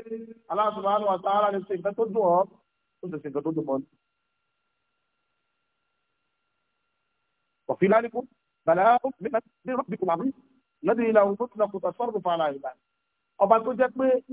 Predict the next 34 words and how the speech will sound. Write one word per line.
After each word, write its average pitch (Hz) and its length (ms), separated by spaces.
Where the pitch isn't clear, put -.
òun 220 300
ló 262 160
ní 269 140
ìkápá 202 560
kó - 200
ṣe - 260
bó 208 180
ṣe 220 200
wù 185 140
ú 208 160
lórí 175 120
àwọn 139 220
ẹ̀dá 127 200
rẹ̀. 127 200
Sọ̀rọ̀ 151 140
náà 180 140
sọ 160 100
wípé 175 300
àtọ̀dọ̀ 156 340
Ọlọ́run 202 280
ọba 180 240
ló 202 120
ti 175 140
wá 190 160
o. 175 120
Ìyà 170 300
tí 185 140
Fìràhùn 226 460
fi 185 100
jẹ 190 200
yín, 220 180
Fìràhùn 226 400
jẹ́ 233 180
sábàbí 220 500